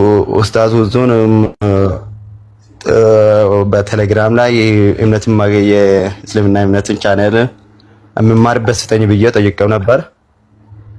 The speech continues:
ከዛ፣ ከዛ ላይ ተከታተልና በቂ ትምህርት ካገኘከው በኋላ ነው ወደ፣ እ፣ ከልብ አምነህ መ-፣ መቀበል የምችለው ምናምን ብሎ አስረድቶኛል ማለት ነው እሱ።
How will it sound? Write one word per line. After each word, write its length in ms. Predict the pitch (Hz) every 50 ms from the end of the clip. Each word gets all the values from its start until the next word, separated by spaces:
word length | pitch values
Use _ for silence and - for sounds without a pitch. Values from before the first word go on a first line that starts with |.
| - - - - - - - - - - - - - -
ከዛ፣ 220 | - 110 110 113 127 135 143 143
ከዛ 260 | - - 101 104 98 110 110 113
ላይ 220 | 117 123 127 131 127 120
ተከታተልና 840 | - - 117 104 113 104 113 107 104 101 - 104 101 101 101 104 107 110 120 120 110
በቂ 260 | 104 101 98 95 - 107 104 107 110 104 - -
ትምህርት 320 | - - 104 104 101 - 104
ካገኘከው 580 | - 104 98 95 98 98 95 95 - 101 92
በኋላ 260 | 90 95 95 92 90 92 92
ነው 120 | 92 92
ወደ፣ 120 | 92 92 - - - -
እ፣ 100 | 104 101 98 95 95 92 92 95 95 95 95 98 98 98 98 - - - - - - - - - - - - - - - - - - - - - -
ከልብ 340 | - 139 120 120 113 117 123 131
አምነህ 360 | 120 117 113 113 117 120 123 123 123 127 131 139 131 - - _ _ _ - 143
መ-፣ 160 | 135 131 131 127 120 117 113 107 110
መቀበል 500 | 117 113 110 110 - - 117 110 113 117
የምችለው 440 | 113 110 113 110 110 - 113 120 120
ምናምን 280 | 123 110 113 117 117
ብሎ 120 | 110 117 131 139
አስረድቶኛል 760 | 139 127 110 120 117 110 107 - - 113 107 110 120 135 160
ማለት 220 | 160 143 123 113
ነው 120 | 104 101 98
እሱ። 140 | 92 -